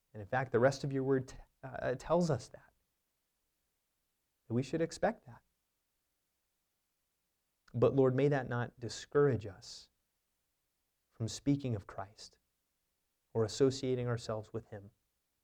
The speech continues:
But may we count his glory, the eternal reward we have in him, and the honor of suffering for his name as something that is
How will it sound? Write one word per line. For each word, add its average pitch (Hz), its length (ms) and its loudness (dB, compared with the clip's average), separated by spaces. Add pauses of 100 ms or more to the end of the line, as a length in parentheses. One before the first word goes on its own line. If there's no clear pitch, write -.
(380)
But 135 140 4
may 127 160 2
we 131 160 2
count 117 340 -8 (1700)
his 135 220 4
glory, 113 600 -2 (1300)
the 113 120 -2
eternal 147 400 -2
reward 123 560 2
we 123 100 -2
have 135 240 -8
in 127 120 -4 (100)
him, 139 260 -8 (2750)
and 117 80 -2
the 117 160 0
honor 139 340 0
of 95 140 -6
suffering 139 460 -6
for 123 140 -10
his 131 220 -8
name 127 360 -6 (1400)
as 120 80 -4
something 127 320 -4
that 117 120 0
is 104 160 -6